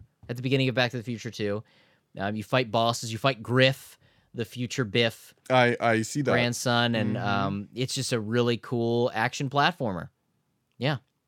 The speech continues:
Speaker 1: where you're on the, the, and it has this cool chibi style.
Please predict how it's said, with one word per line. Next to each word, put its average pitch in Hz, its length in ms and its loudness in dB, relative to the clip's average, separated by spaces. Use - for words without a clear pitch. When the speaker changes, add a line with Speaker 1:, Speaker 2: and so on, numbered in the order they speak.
Speaker 1:
where 110 100 -4
you're 110 100 0
on 110 100 -2
the, 117 200 -2
the, 110 200 -2
and 113 100 -2
it - 20 2
has 131 120 2
this 110 100 -4
cool 139 200 -2
chibi 135 380 -2
style. 120 600 4